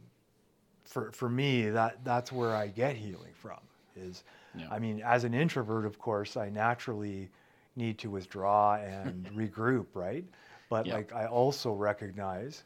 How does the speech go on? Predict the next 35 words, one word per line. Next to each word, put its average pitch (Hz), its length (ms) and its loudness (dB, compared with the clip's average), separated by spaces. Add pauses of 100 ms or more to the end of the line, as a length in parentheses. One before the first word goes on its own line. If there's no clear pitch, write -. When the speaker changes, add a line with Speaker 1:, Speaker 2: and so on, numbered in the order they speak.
(120)
Speaker 1:
that 98 160 -4
in 110 140 -8
the 98 100 -6
same 117 360 -4
breath 120 340 4
as 107 80 -6
I 101 140 -2
need 117 300 0
that, 92 260 -4
I 101 100 -8
also 120 340 4
need 104 240 -4
to 107 60 -14
be 101 200 -6
around 92 280 -4
people 127 320 -8
to - 120 -18
heal, 113 360 -10 (340)
right? 104 300 -10
Speaker 2:
Mm-hmm. 107 280 -4 (440)
Speaker 1:
Because 110 300 -6
people 123 460 -8
give, 110 400 2 (580)
um, 101 540 -2 (640)
they 123 120 0
give 113 340 4
not 123 220 2
just, 110 220 -4
like, 104 160 -2 (100)
love 135 260 10
and 98 120 -2
stuff, 101 280 -4
but 98 120 -12
they 104 240 -8
give 107 540 0